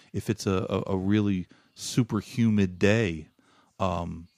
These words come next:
that the horse might be a little dehydrated, which would, would,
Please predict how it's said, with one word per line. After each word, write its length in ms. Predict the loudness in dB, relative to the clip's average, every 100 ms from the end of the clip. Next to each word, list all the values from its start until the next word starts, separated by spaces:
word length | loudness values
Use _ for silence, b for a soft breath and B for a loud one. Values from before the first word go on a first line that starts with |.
| _ _ -14
that 200 | -6 -4
the 80 | 0
horse 280 | 2 2 2
might 240 | -2 0
be 140 | -2 0
a 60 |
little 200 | 2 2
dehydrated, 800 | 0 0 4 2 4 0 0 -2
which 220 | -4 -4
would, 160 | -8 -10 -6
would, 180 | -6